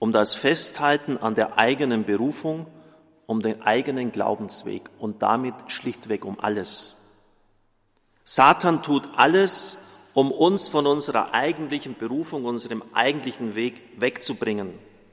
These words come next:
Wir haben die Wahl, treu zu bleiben oder abtrünnig zu werden. Bei der Versuchung Jesu in der Wüste geht es nicht um Versuchungen,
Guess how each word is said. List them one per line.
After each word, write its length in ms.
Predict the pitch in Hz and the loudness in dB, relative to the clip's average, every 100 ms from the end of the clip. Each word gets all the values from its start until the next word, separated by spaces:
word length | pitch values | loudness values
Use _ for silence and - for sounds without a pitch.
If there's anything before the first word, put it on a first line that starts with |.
| _ _ _ _ - | _ _ _ _ -6
Wir 120 | 104 | 6
haben 240 | 113 127 | 6 6
die 160 | 117 107 | 0 4
Wahl, 380 | 107 127 180 175 - - - | 6 6 2 -4 -16 -18 0
treu 220 | 120 147 | 2 4
zu 180 | - 127 | 0 -2
bleiben 460 | 135 127 123 127 - - - - - | 2 2 0 -8 -14 -20 -20 -20 -2
oder 200 | 120 - | -2 2
abtrünnig 540 | 220 - 226 156 202 | 0 -2 -4 -4 -4
zu 160 | - 92 | -6 -6
werden. 400 | 92 - 90 87 _ _ _ _ _ _ _ _ _ _ _ _ _ _ _ _ _ _ _ _ _ _ _ _ _ _ _ _ _ _ _ _ _ _ _ _ _ _ _ _ _ | -10 -12 -20 -20 _ _ _ _ _ _ _ _ _ _ _ _ _ _ _ _ _ _ _ _ _ _ _ _ _ _ _ _ _ _ _ _ _ _ _ _ _ _ _ _ _
Bei 280 | 120 117 120 | 6 6 4
der 340 | 113 - 123 | -4 0 0
Versuchung 480 | 143 - 185 190 160 | 2 2 2 2 4
Jesu 320 | 143 185 170 | 4 4 2
in 80 | 139 | 0
der 160 | 123 | 2
Wüste 460 | 139 175 - 101 95 - - _ _ _ _ _ _ _ _ _ _ _ | 2 0 0 -4 -10 -14 -20 _ _ _ _ _ _ _ _ _ _ _
geht 180 | 135 135 | 0 2
es 180 | 147 - | 2 2
nicht 300 | 180 214 - | 0 0 -2
um 120 | 175 | -4
Versuchungen, 880 | 165 143 - 156 147 156 139 127 | -2 -2 2 2 2 0 0 0